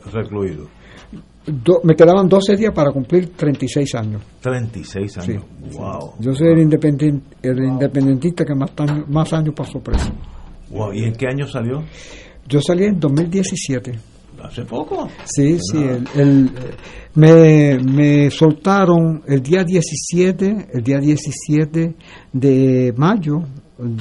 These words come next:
Speaker 2: de dos mil diecisiete. Doce días, porque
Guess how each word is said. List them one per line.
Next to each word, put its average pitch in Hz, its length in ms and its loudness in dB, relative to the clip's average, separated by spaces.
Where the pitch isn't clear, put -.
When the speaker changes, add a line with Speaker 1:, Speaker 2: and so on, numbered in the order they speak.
Speaker 2:
de 127 180 -2
dos 113 180 -4
mil 127 160 2
diecisiete. 107 720 -8
Doce 160 400 2
días, 175 320 0
porque 131 480 -4